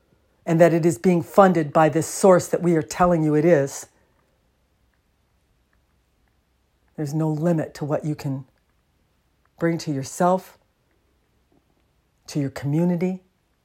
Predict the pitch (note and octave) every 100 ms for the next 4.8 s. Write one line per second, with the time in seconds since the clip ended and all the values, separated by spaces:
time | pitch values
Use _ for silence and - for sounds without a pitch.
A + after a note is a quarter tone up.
0 | _ _ _ _ _ _ _ _ _ -
1 | B2+ B2+ C#3 E3+ F3 - F#3 F3+ - D3
2 | C#3 C3+ E3+ F3 F3+ F3+ F#3 D#3+ D3+ C#3+
3 | D3+ C#3 B2+ B2 A#2 - - _ _ _
4 | _ _ _ - A#2+ - C#3 D3+